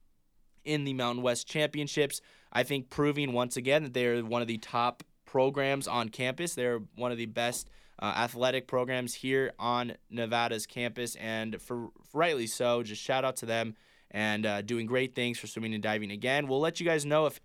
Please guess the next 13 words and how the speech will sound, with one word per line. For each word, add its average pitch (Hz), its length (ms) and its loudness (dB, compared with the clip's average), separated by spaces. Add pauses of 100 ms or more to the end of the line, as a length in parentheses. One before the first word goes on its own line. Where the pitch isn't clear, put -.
any 156 360 0 (260)
of 113 160 -2
our 135 220 6
swimmers 147 440 -2
make 131 220 -4
the 127 80 -4
national 123 400 -2
championships 147 840 -4
in 143 260 -2
Georgia, 151 560 4 (320)
and, 117 240 -2
uh, 107 220 2
hopefully 165 720 0